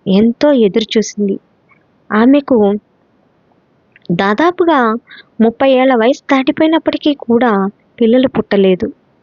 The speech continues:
తన కడుపున ఒక బిడ్డ పుడితే ఎంతో ఆనందాన్ని పొందాలని ఆశతో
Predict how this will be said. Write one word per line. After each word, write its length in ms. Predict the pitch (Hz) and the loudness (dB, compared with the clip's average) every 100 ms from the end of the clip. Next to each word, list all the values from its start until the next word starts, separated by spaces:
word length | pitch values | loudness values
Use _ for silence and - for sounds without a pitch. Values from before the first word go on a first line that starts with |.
| - - _ _ _ - | -20 -20 _ _ _ -6
తన 200 | 269 302 | -2 0
కడుపున 420 | 311 247 285 403 415 | 0 0 0 2 0
ఒక 140 | 381 | 0
బిడ్డ 340 | 240 226 220 302 | 0 0 0 -2
పుడితే 380 | 302 311 - 285 | -2 -6 -2 -2
ఎంతో 440 | 233 214 240 311 | 2 2 2 0
ఆనందాన్ని 560 | 285 247 254 254 254 254 | 0 2 2 2 0 0
పొందాలని 880 | 233 202 226 240 240 233 214 190 214 - - - - 190 | 0 2 2 2 2 0 0 0 -2 -8 -16 -16 -8 -2
ఆశతో 720 | 214 262 339 320 277 214 | -2 0 -2 0 0 0